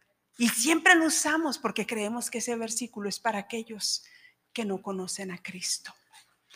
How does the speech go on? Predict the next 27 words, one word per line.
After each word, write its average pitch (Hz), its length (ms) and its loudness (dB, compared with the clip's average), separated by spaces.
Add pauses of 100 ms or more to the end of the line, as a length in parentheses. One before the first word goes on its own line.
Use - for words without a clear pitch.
(440)
Pero 254 200 12
¿sabe 277 420 10
una 294 320 8
cosa? - 760 2
Que 220 140 0
lo 240 120 4
más 240 320 2
tremendo 233 560 -2
que 202 140 -6
Dios 196 200 -4
ponía 214 280 -2
en 220 80 -2
mi 214 60 -4
espíritu, 214 600 -6 (340)
Dios 214 140 -2
no 214 160 0
le 214 120 2
estaba 214 420 2
hablando 196 680 -2 (200)
al 202 180 0
inconverso, 180 1040 -4 (500)
le 196 140 2
estaba 196 480 4
hablando 190 800 -2
a 202 140 0
la 185 220 -2
Odisea, 190 920 -8